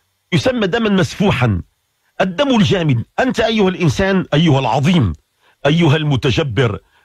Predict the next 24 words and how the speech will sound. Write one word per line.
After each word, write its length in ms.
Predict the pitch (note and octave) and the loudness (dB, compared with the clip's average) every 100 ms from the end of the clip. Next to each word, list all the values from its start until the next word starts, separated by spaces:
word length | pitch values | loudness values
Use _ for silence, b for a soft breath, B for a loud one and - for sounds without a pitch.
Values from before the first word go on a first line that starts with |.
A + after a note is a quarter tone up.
| - | -2
أيها 400 | D3+ C#3+ F#3 D3+ | 0 2 2 2
المتكبر، 840 | E3+ D3+ C3+ A2+ D#3+ C3 G#2+ A2+ - _ _ _ - | 0 0 0 -2 -2 -2 0 -2 -4 _ _ _ -2
هل 120 | C#3+ | -2
تعلم 420 | - G#3 G3 F3 | 0 -2 0 0
بأن 320 | D3+ F3+ F3+ | 2 2 2
حقيقتك 880 | D3 D#3+ - F3 G3 F#3+ F3+ E3+ D3+ | 0 -2 -2 -2 -2 -4 -2 -2 -2
كنت 300 | - G3 C3+ | 0 0 2
علق؟ 440 | D#3 D3+ G3+ G3 - - _ _ _ | 0 0 -2 -4 -10 -18 _ _ _
ما 120 | - B3+ | -2 0
معنى 220 | A#3 A3+ | 0 0
العلق؟ 400 | F3+ G3+ F#3+ - b b - | 0 0 -2 -6 b b -2
يعني 220 | A3+ B3 | -2 -2
قطعة 340 | - A#3 G#3 | -4 -4 -2
دم. 360 | G3+ F#3 G3+ F#2+ - _ _ _ _ _ _ _ - | -2 0 0 0 -4 _ _ _ _ _ _ _ 0
هو 160 | D3+ F3+ | 2 2
حيوان 560 | C#3+ G3 A3+ A#3+ A#3 | -2 -2 0 0 -2
منوي 320 | A3 A3 G3 | 0 0 2
من 180 | F3+ F3+ | 2 2
أبيك 440 | E3 C#3+ B3+ - - _ _ _ _ | 0 0 -2 -4 -18 _ _ _ _
وبويضة 640 | C3+ F#3+ D3+ F3+ A3+ G#3 F3 | 0 2 2 0 0 -2 0
من 160 | E3+ | 0
أمك 520 | G3+ C4 A#3+ C4 - _ - | 0 2 0 -2 -12 _ -2
من 120 | D#3 | 0
الرحم، 480 | D3+ G#3+ F3 C4+ | 0 0 0 -2